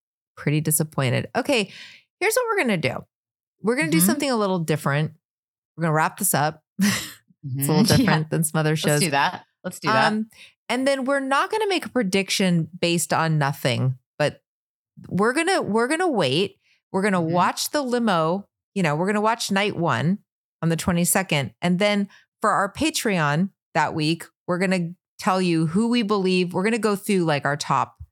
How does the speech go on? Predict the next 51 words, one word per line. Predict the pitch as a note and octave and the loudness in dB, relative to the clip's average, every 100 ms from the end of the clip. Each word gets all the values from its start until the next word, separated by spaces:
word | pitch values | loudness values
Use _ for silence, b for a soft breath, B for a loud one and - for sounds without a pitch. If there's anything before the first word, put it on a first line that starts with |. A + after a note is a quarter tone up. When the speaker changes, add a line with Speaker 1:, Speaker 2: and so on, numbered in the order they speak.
| _ _ - | _ _ -4
Speaker 1:
picks | - - - - - _ | -4 -2 -4 -4 -6 _
each. | C#3+ - - - _ _ _ _ _ | -4 -2 -4 -6 _ _ _ _ _
Speaker 2:
Mm-hmm. | E3 D3 G#3 E4+ B4+ _ _ _ _ _ _ _ _ _ _ _ _ _ - | -6 -2 0 -2 -6 _ _ _ _ _ _ _ _ _ _ _ _ _ -6
Yeah, | G#3+ D#3+ A#2+ | 0 2 0
it's | E3 | -2
gonna | D#4+ D#4+ | -2 0
be | |
exciting. | E4+ - A#3+ G3+ | 0 0 0 -2
It's | G3+ | -6
gonna | C#4+ D#4+ | -4 -2
be | E4+ | 0
a | |
little | C4 C4 | 0 0
different | A#3 C4 B3 | -2 -2 -2
because | B3 A#3+ G3 | -2 -4 -2
we're | G#3+ | 0
not | G#3 F#3 | 0 0
doing | G3+ G3 | -2 -2
it | E3+ | -2
just | D#3+ - | -6 -4
based | E3 E3 E3+ | -2 -2 0
on | D3 | 0
this, | D3+ G#3+ | 0 -2
even | A3+ A3+ | -2 0
though | B3 | 0
we | A3 | 0
did | A#3+ | 0
it | G3 | 0
a | D#3+ | -2
little | C#3+ D#3 E3+ | 0 0 2
bit. | G3 G3+ - B - | 2 2 -2 B -6
But | G#3+ | 0
yeah, | F#3+ | 0
we | F#3+ | 0
wanna | A3+ B3 A#3+ | 0 0 0
get | A3+ | -2
a | G#3 | -2
little | G3+ F#3 C3 C3+ | -2 -2 -2 0
vibe. | D3+ C#3+ E3+ F#3+ | 2 2 2 0
We | F#3+ | -4
wanna | F3+ F#3 | -4 -4
see | - F3+ | -4 -6
if | E3 | -8
we | E3 | -8
can, | C3+ | -6
like, | A2 - _ _ | -6 -8 _ _
suss | - - F3 - - - | 2 2 2 0 -2 -2
out | A#2+ - | -2 -4
the | |
chemistry. | B2+ D3+ C#3+ C#3+ G3+ A3 B3+ B3+ | -6 -4 -2 -4 -2 0 0 -2
Speaker 1:
Right. | C#3+ A2+ | -2 -2